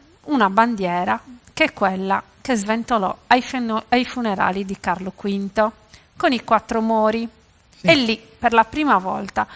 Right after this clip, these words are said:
Speaker 1: riconosciamo la Sardegna identificata con i quattro mori. Noi che siamo alla ricerca di un'identità, è quella la nostra bandiera? Perché arrivo alla bandiera? Perché se un-,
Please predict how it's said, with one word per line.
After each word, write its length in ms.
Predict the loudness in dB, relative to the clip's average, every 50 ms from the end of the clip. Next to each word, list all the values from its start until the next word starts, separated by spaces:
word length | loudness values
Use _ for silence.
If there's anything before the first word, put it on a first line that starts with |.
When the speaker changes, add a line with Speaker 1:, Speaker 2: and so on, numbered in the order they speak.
| -20 -10 -2
Speaker 1:
riconosciamo 1200 | 0 0 0 0 0 -2 0 0 0 0 0 0 2 4 4 4 4 4 2 2 0 -2 -2 -4 -10 _ _ _ _ _ _ _ _ _ -20 -8 -4
la 120 | -4 -4
Sardegna 600 | -2 0 0 0 2 0 -2 -2 -2 -2 -4 -4
identificata 880 | -4 -4 -4 -6 -6 -6 -8 -8 -8 -8 -4 0 0 0 0 -2 -6 -6
con 160 | -6 -8 -12
i 80 | -10 -6
quattro 360 | -6 -6 -6 -6 -8 -8 -8
mori. 480 | -6 -6 -6 -8 -8 -10 -10 -12 -12 -14 _ _ _ _ _ _ _ _ _ _ _ _ _ _ _ _ _ _ _ _ _
Noi 260 | -8 -2 0 0 2
che 140 | 2 0 0
siamo 260 | 2 4 4 6 6
alla 160 | 6 6 4 2
ricerca 460 | 0 0 -2 -2 -2 0 2 2 2
di 100 | 2 0
un'identità, 840 | -2 -2 -2 -2 -2 -4 -4 -4 -4 -6 -6 -2 -2 0 2 2 2
è 120 | 0 0
quella 460 | 0 4 6 6 6 8 8 6 6
la 140 | 6 6 4
nostra 380 | 2 0 -4 -2 0 0 0 2
bandiera? 840 | 4 2 2 2 0 2 4 6 6 6 6 6 6 4 2 2 -2 -8 -14 _ _ _ _ _ _ _ _ _ _ _ -20 _ _ _ _ _ _ _ 0 0
Perché 200 | 2 4 6 6
arrivo 380 | 6 6 4 0 -2 2 4 4
alla 180 | 6 4 4
bandiera? 520 | 4 2 0 0 0 0 2 2 2 2 2
Perché 680 | 0 -2 -4 0 4 6 6 6 4 2 -4 -18 -14 -12
se 420 | -12 -10 -2 4 6 6 8 6
un-, 240 | 6 2 0 0